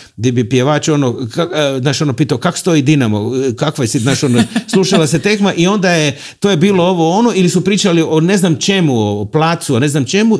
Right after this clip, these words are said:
Speaker 1: i trenutak, onda je zakoračio iz tog polumraka, e,
Speaker 2: Mhm.
Speaker 1: s, s, s hinterbine ili čega, je zakoračio na svjetla pozornice, postao je kralj Filip, e, na španjolskom dvoru ili je postao, ne znam, razumijem, ili je postala Traviata ili, dakle, jedan kompletan lik.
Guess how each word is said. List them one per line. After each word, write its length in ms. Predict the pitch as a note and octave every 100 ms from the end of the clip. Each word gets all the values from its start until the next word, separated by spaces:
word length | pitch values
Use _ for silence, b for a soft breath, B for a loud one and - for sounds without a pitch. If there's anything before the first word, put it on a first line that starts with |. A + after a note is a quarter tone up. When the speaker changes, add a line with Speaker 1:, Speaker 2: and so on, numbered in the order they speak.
| -
Speaker 1:
i 120 | C3+
trenutak, 520 | D#3+ D#3 G#3 G#3 G3
onda 180 | E3+ F3
je 60 | C#3
zakoračio 720 | C#3 D#3 D3+ F3 - E3 C3 B B
iz 220 | C#3+ -
tog 180 | E3 D3+
polumraka, 760 | F3+ F3+ C3+ A#2+ A2+ A2+ G#2 -
e, 160 | A2 G#2
Speaker 2:
Mhm. 420 | E3 E3+ F3 F#3+
Speaker 1:
s, 160 | F#3+
s, 260 | - A#2 - C3+ A2 A2
s 100 | G#2+
hinterbine 560 | F3+ F3 B2+ A#2+ D#3+
ili 100 | C#3+
čega, 220 | A#2+ F3+ F3
je 60 |
zakoračio 520 | C#3 C3 C#3 F#3 F3+
na 120 | C#3+ C3
svjetla 320 | F3 F3+ D#3
pozornice, 440 | C3 E3+ G3 F3+
postao 320 | B2+ E3 -
je 180 | D#3 C3+ B B
kralj 340 | - D#3 D3+ B2
Filip, 520 | - D#3+ D#3 A#2 -
e, 140 | C3+ B2
na 140 | A#2
španjolskom 580 | A2 C#3+ D3 B2 - A2+
dvoru 480 | G#2 C3 D3 C#3+ A#2+
ili 220 | A#2 A#2
je 100 | A2
postao, 460 | G#2 B2 - A#2+ G#2+
ne 140 | A2
znam, 420 | G2+ G#2 G2 F#2+
razumijem, 360 | E2+ G#2 A2+ G2 B
ili 120 | B2 B2
je 80 | A#2+
postala 340 | B2 D3 B2+
Traviata 580 | A2+ A2+ A#2+ C3 C3 A2
ili, 180 | G#2+ G2+ B B
dakle, 180 | B2 A2+
jedan 140 | C#3+ C3+
kompletan 480 | D3 D3+ C#3+ C3+ A2
lik. 260 | G#2 G2